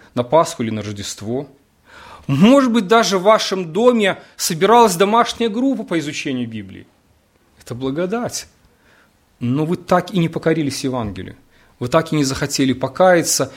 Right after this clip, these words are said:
и поэтому эта благодать, она оказалась тщетной и бесполезной. Вспоминайте жену Лота. Человека, которому дана была благодать, но который ей не воспользовался.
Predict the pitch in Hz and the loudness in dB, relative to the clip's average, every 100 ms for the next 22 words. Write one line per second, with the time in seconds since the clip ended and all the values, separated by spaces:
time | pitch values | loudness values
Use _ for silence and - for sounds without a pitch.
0 | - 143 135 165 165 160 180 165 143 135 | -8 -6 0 0 2 -2 0 -2 -2 -4
1 | 127 147 160 170 - - - - 135 156 | 0 2 4 2 0 -12 -16 -8 -4 -4
2 | - 120 135 120 - - 147 - 113 104 | -4 -2 0 0 -2 -2 -2 -2 -6 -8
3 | - 107 101 92 90 90 _ _ _ _ | -8 -8 -8 -8 -12 -18 _ _ _ _
4 | _ _ _ _ _ _ _ _ _ - | _ _ _ _ _ _ _ _ _ -2
5 | - 196 247 233 135 131 117 123 117 98 | 2 4 6 4 2 -2 -2 -2 -2 -4
6 | 92 92 - _ _ _ _ _ _ _ | -8 -16 -20 _ _ _ _ _ _ _
7 | - - 165 170 190 185 170 170 180 170 | -6 0 4 4 4 0 -4 -2 0 0
8 | 156 170 180 151 147 139 143 143 156 190 | 0 2 2 2 0 2 2 2 4 4
9 | 190 143 139 151 151 147 151 135 120 - | 2 -2 -6 -6 -4 -4 -4 -6 -8 -8
10 | 110 95 87 - | -10 -10 -14 -16